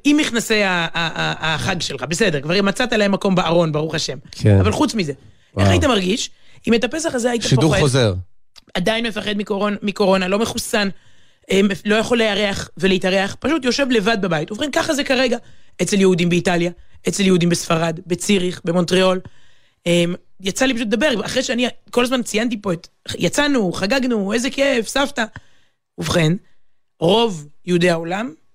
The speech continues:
Speaker 1: אולי יש מקומות שבארצות הברית מתנהגים, מתנהגים חופשי, לא בטוחה שזו המדיניות הנכונה, אבל רוב יהודי העולם עדיין ככה. אה,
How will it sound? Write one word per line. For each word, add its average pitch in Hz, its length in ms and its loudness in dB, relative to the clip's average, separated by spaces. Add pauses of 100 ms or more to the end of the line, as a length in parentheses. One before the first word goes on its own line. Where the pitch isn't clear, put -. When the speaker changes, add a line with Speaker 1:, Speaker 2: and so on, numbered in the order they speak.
(240)
Speaker 1:
אולי - 140 -6
יש - 140 -4
מקומות 202 420 4
שבארצות 151 340 -10
הברית 240 300 0
מתנהגים, 175 580 -2
מתנהגים 170 320 -6
חופשי, 226 340 -2 (600)
לא 165 60 0
בטוחה 175 280 0
שזו 175 120 -2
המדיניות 196 400 -2
הנכונה, 208 400 -2 (100)
אבל 185 240 0 (440)
רוב 220 160 2
יהודי 247 200 0
העולם 247 260 2
עדיין 165 220 -2
ככה. 139 240 -14 (500)
אה, 160 360 2